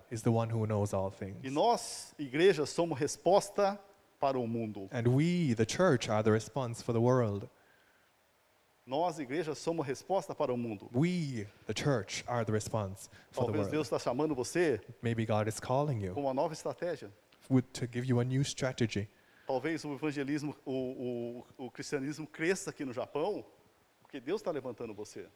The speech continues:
Speaker 1: Maybe God is calling you for the growth of Christianity here in Japan.
Speaker 2: Vamos entender. Entrou setenta e cinco hebreus no tempo de José, quando eles foram pro Egito.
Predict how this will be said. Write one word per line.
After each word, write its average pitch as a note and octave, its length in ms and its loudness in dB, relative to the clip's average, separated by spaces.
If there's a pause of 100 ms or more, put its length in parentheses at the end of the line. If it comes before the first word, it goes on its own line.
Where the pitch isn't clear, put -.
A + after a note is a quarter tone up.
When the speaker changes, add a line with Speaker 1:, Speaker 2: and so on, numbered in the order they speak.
(160)
Speaker 1:
Maybe C#3 340 2
God B2+ 280 2
is B2 120 -2
calling E3 720 2
you A2 260 2
for B2 140 -4
the B2 80 -2
growth C#3 360 2
of A#2+ 120 -6
Christianity B2+ 640 -2
here A2+ 300 4
in A2 60 -4
Japan. G#2 360 -4 (760)
Speaker 2:
Vamos E3 240 2
entender. E3 560 0 (2500)
Entrou D3+ 600 0 (460)
setenta B3 460 -2
e A3 40 -2
cinco G3 300 -2
hebreus E3+ 640 -2 (180)
no C3+ 100 -6
tempo D3+ 260 -2
de C3+ 120 -6
José, C3+ 340 -2
quando D3+ 160 -4
eles B2+ 120 -8
foram C3 160 -2
pro C3 100 0
Egito. - 360 -4